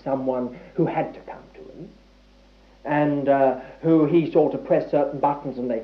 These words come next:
came. That wouldn't satisfy God. God is going to have someone who is there because she loves him. And she's going to stay there because she loves him.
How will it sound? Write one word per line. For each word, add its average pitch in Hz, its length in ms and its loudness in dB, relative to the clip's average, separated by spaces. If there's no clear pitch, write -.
came. 139 720 -6
That 202 200 4
wouldn't 131 360 2
satisfy - 420 -18
God. - 1160 -20
God 190 360 6
is - 80 -4
going 160 260 4
to 143 60 -6
have 143 280 -8
someone 135 560 -2
who 196 300 6
is 156 240 0
there 226 360 4
because 233 560 -6
she 247 120 -6
loves 277 400 -6
him. - 100 -20
And 180 160 2
she's 202 180 -2
going 190 220 6
to - 120 -10
stay 208 280 2
there 277 240 2
because - 400 -18
she - 60 -20
loves - 280 -20
him. - 140 -20